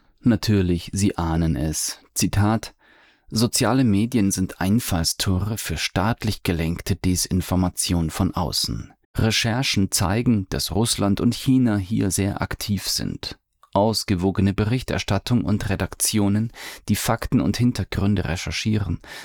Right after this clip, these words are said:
sind für die Meinungsbildung und damit für unsere Demokratie von entscheidender Bedeutung."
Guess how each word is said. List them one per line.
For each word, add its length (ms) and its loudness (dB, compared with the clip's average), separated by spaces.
sind 300 2
für 160 0
die 80 4
Meinungsbildung 840 0
und 200 0
damit 260 2
für 160 -6
unsere 320 2
Demokratie 960 0
von 260 -2
entscheidender 600 -2
Bedeutung." 640 -6